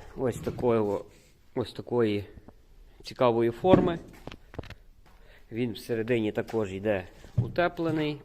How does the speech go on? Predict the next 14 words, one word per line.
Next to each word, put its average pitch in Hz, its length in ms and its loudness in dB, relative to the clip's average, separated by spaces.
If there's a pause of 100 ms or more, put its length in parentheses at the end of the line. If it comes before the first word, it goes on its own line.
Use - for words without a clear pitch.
повністю 107 600 -4
закритий. 151 1800 -6 (3250)
Ось - 120 -16
такої 120 480 -2
форми 120 480 4
буде 107 540 -4 (220)
дах, 95 640 -10
ко-, 98 260 -10 (400)
також 131 360 -8
на 110 120 -8
кожному 107 640 -10 (120)
в-, 87 220 -12
е, 101 340 -8
вулику. 90 580 -12